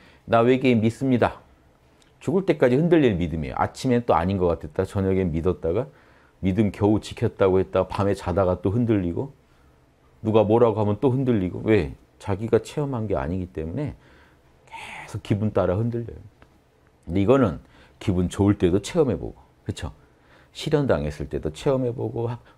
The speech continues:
불합격 통지 받은 날도 체험해보고, 우울한 날도 체험해보고, 이별한 날도 체험해, 계속 해봐도 늘 그러면 이거 자명하구나.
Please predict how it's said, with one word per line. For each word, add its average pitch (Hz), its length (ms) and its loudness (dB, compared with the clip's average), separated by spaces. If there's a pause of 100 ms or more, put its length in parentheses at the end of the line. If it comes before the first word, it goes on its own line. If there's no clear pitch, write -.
불합격 110 540 0 (280)
통지 143 320 -2
받은 107 300 0
날도 104 300 4
체험해보고, 117 760 -2 (440)
우울한 113 540 2
날도 76 240 -2
체험해보고, 127 840 -2 (380)
이별한 110 480 2
날도 76 280 -4
체험해, 147 340 -4 (400)
계속 185 520 2
해봐도 160 460 4
늘 165 300 6
그러면 135 680 4 (640)
이거 104 300 -2 (380)
자명하구나. 92 680 -6